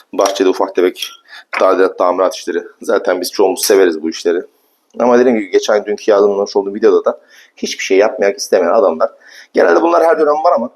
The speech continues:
şimdi dönemimizde, zamanımızda acayip çoğalmaya başladı. Doğru değil mi? Yani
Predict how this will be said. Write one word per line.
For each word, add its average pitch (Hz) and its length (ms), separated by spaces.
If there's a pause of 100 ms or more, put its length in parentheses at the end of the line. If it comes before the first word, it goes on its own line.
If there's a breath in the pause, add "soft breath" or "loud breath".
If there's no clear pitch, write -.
(260)
şimdi 123 400
dönemimizde, 123 480
zamanımızda 110 680 (800 loud breath)
acayip - 440
çoğalmaya 87 380
başladı. - 320 (520)
Doğru 101 160
değil 139 160
mi? 76 80 (140)
Yani 82 300